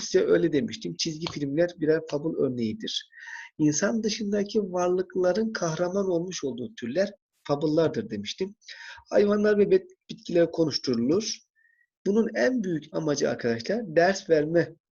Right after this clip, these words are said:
amacı vardı. Bununla alakalı da Ağustos böceği ile karıncayı hatırlayacaktınız arkadaşlar. Şimdi bir örneğine bakalım. <coughs> Yengeç ana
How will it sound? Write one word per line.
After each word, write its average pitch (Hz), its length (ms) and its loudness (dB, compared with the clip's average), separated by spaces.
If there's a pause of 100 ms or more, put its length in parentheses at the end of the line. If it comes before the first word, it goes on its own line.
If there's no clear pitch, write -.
amacı 117 340 -2
vardı. 117 480 -2 (180)
Bununla 202 360 0
alakalı 131 520 0
da - 80 -2
Ağustos 175 600 -2
böceği 135 280 0
ile 135 160 -4
karıncayı 170 760 0 (320)
hatırlayacaktınız 117 840 -2
arkadaşlar. 110 540 -8 (460)
Şimdi 247 260 -2
bir 247 80 2
örneğine 208 500 6
bakalım. 180 380 -2 (1120)
<coughs> - 80 0 (1040)
Yengeç 202 520 2
ana 160 320 -2